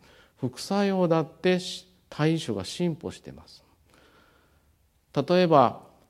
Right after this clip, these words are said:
皮膚にいろいろなトラブルが起きた時の対処法もいろいろ研究されてきてます。下痢が出た時の対処法も研究されてます。そして、がんの患者さんが最も嫌がる抗がん剤に伴う吐き気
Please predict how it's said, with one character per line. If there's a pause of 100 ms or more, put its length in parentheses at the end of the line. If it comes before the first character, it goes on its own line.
(380)
皮
膚
に
い
ろ
い
ろ
な
ト
ラ
ブ
ル
が
起
き
た
時
の
対
処
法
も
い
ろ
い
ろ
研
究
さ
れ
て
き
て
ま
す。 (640)
下
痢
が
出
た
時
の
対
処
法
も
研
究
さ
れ
て
ま
す。 (560)
そ
し
て、 (760)
が
ん
の
患
者
さ
ん
が
最
も
嫌
が
る (440)
抗
が
ん
剤
に
伴
う
吐
き
気